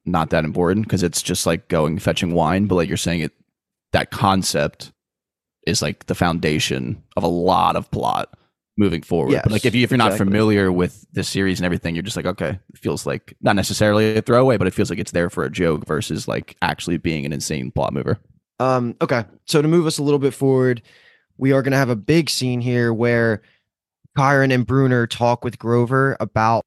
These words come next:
Speaker 2: some, some high-level Percy stuff. But before that, like, we have this weird scene, which I don't have much commentary on. I'm a little curious about your take on it. When Grover's walking to meet Bruner and Chiron, or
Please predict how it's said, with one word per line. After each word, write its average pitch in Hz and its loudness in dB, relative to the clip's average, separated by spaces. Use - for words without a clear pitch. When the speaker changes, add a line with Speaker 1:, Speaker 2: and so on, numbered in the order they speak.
Speaker 2:
some, 107 -4
some 107 0
high-level 107 0
Percy 101 -2
stuff. 107 -2
But 123 0
before 127 2
that, 110 2
like, 101 -4
we 113 -4
have 135 2
this 127 0
weird 139 2
scene, 117 -4
which 110 -6
I 120 2
don't 185 2
have 120 -4
much 123 0
commentary 131 2
on. 151 4
I'm 117 0
a 117 2
little 123 0
curious 127 0
about 107 0
your 107 -2
take 147 0
on 135 4
it. 127 0
When 123 0
Grover's 139 0
walking 127 -2
to 120 -2
meet 123 -2
Bruner 120 4
and 110 -2
Chiron, 107 2
or 147 0